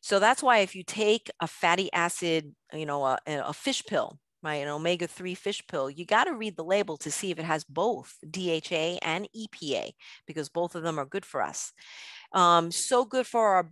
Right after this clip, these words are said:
our cholesterol, good for our heart, reduces triglycerides, helps our blood flow,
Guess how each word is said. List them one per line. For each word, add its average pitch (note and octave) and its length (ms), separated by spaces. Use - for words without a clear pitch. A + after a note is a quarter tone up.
our E3 100
cholesterol, F#3 640
good E3+ 200
for E3+ 160
our C#3+ 120
heart, E3+ 520
reduces E3+ 540
triglycerides, D#3+ 920
helps G#3+ 340
our E3 140
blood F3 400
flow, E3 640